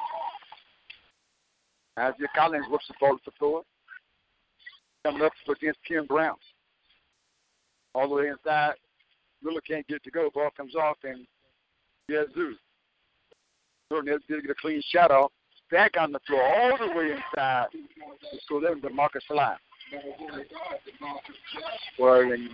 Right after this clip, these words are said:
coaches don't like that. You're going from coast to coast and down to the middle and taking in on your big guys and score. They don't like that. And the Panthers are trailing by eight points here.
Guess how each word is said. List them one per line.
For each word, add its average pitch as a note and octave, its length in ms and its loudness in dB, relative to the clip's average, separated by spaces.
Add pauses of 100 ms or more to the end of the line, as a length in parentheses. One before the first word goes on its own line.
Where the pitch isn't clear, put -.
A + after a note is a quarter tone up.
(320)
coaches D#3+ 180 4
don't D#3 160 6
like F3 240 10
that. E3 200 6 (120)
You're C#3+ 140 -14
going D3+ 160 2
from C3+ 180 -12
coast D#3+ 200 2
to C#3+ 60 -18
coast E3 320 2
and C3 100 -18 (500)
down D3 280 2
to D#3 80 -12
the C3+ 80 -12
middle D#3 240 2
and C3+ 140 -6
taking D#3 220 -6
in D3+ 120 -2
on D3 100 0
your C#3+ 160 -4
big G3 140 -2
guys C#3 280 0
and B2+ 180 -12
score. F3 260 0
They C#3+ 80 -2
don't C#3 140 -2
like E3 220 0
that. D#3+ 220 2 (640)
And A#2+ 340 -4
the B2 220 -2
Panthers D3+ 500 4 (500)
are B2+ 160 -2
trailing D3 380 0 (340)
by C3+ 120 -2 (100)
eight F3+ 200 -2
points - 260 -2
here. F#2 160 -6